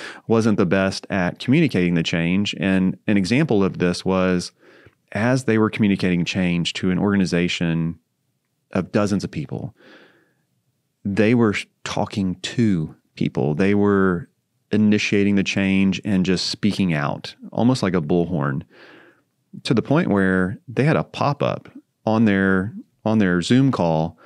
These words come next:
and they were just looking at themselves in the camera or something. They weren't able to read the room. They didn't ask for any feedback, to where someone had to actually stop them and say, "Hey, you got a pop-up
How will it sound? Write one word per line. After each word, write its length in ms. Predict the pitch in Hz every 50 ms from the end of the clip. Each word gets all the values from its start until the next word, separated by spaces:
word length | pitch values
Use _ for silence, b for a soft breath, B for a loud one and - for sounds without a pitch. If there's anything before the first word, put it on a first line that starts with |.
| B B B B B B B B -
and 200 | 104 104 98 95
they 100 | 101 123
were 100 | 139 135
just 180 | 120 98 90 -
looking 240 | 107 110 123 110 98
at 120 | 92 -
themselves 360 | 95 90 - - 104 95 85
in 80 | 90 82
the 80 | 80 78
camera 580 | - 139 135 135 135 127 120 120 117 110 107 185 -
or 220 | - 101 101 98
something. 640 | - - - 135 131 113 - 101 95 95 90 90 B B B B B _
They 120 | 104 110
weren't 180 | 117 113 110 107
able 180 | 107 98 101
to 80 | 90 98
read 200 | 95 98 98 87
the 100 | 87 87
room. 500 | 95 123 131 131 131 131 127 120 - - - -
They 200 | - - 107 117
didn't 240 | 135 139 92 80 78 -
ask 280 | 95 110 123 - -
for 140 | - 95 -
any 220 | - 113 123 117 95
feedback, 560 | - 120 127 120 87 82 82 78 78 - -
to 100 | - 104
where 120 | 104 98
someone 280 | 92 - 151 185 175 123
had 140 | 107 95 87
to 40 | 87
actually 260 | 92 - - - 78
stop 300 | - - 104 98 101 -
them 120 | 98 95
and 120 | 90 90 82
say, 160 | - 85 90
"Hey, 100 | 98 92
you 120 | 90 90
got 140 | 80 78 69
a 20 |
pop-up 460 | - - - 78 76 - 76 76 -